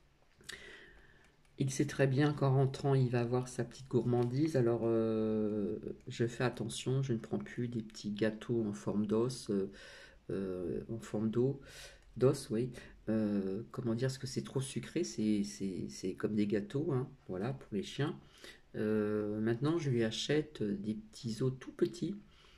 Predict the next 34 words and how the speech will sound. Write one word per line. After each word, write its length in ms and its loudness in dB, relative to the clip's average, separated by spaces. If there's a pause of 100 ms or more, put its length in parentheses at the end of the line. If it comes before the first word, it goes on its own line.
(360)
euh, 360 0
et 160 0
dedans, 260 2
il 60 2
y 20 4
a 40 2
un 40 0
petit 160 -10
peu 100 0
de 100 0
viande, 260 -2 (240)
juste 400 -8
un 80 4
tout 100 0
petit. 360 -4 (440)
Et 80 0
comme 160 2
ça, 380 0
il 260 2
sait, 400 -2 (160)
il 140 -4
sait, 260 0
il, 220 0
il 160 0
est 40 4
habitué 420 0
maintenant, 360 -2
ils 100 -2
savent 200 -8
très 180 -4
bien. 260 0 (920)
Quand 260 -2
on 160 4
rentre, 480 0